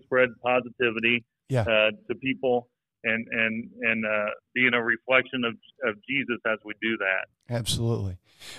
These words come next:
Speaker 2: No, it's, it's awesome you, you touch on that because, uh, I think both and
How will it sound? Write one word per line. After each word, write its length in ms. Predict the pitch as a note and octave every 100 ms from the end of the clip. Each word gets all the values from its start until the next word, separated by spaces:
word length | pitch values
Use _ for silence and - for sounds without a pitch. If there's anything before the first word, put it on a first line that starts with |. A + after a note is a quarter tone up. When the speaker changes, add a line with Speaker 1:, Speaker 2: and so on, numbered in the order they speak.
| -
Speaker 2:
No, 160 | F3 E3
it's, 160 | - -
it's 180 | E3+ F3
awesome 380 | F#3+ G#3 -
you, 160 | C3 C3 -
you 240 | C3+ B2 _ _ _ -
touch 260 | D#3+ D#3 C#3
on 140 | B2+
that 260 | B2+ B2+ B2+
because, 400 | C#3 C#3+ C3 - - - - - _ _ _ _ -
uh, 240 | D3+ B2 -
I 100 | D#3
think 240 | D#3 F3+ E3
both 260 | E3+ F#3
and 200 | D#3+ D3